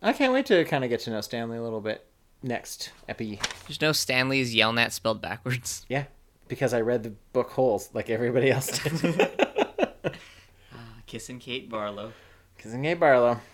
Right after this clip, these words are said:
Speaker 1: It's a good
Speaker 2: Right.
Speaker 1: movie, though. And
Speaker 2: Um,
Speaker 1: then we've got Mike.
Speaker 2: Mike, yeah.
Speaker 1: We've got Mike, who is, uh, again,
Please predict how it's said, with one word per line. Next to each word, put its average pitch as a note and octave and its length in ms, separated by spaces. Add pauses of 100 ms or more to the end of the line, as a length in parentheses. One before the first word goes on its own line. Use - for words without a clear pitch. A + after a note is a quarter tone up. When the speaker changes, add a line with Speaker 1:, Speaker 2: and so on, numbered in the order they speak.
(100)
Speaker 1:
It's - 120
a - 40
good G#2 60
Speaker 2:
Right. C#3 80
Speaker 1:
movie, C#3 180
though. G#2 180 (160)
And F3 120
Speaker 2:
Um, F#3 40
Speaker 1:
then G#3+ 300
we've G#3 120
got F3+ 140
Mike. D#3 320
Speaker 2:
Mike, C3+ 440
yeah. G#2+ 220
Speaker 1:
We've C3 160
got C#3 160
Mike, D#3 220
who D3 220
is, C3 520 (580)
uh, C3 380 (120)
again, B2 600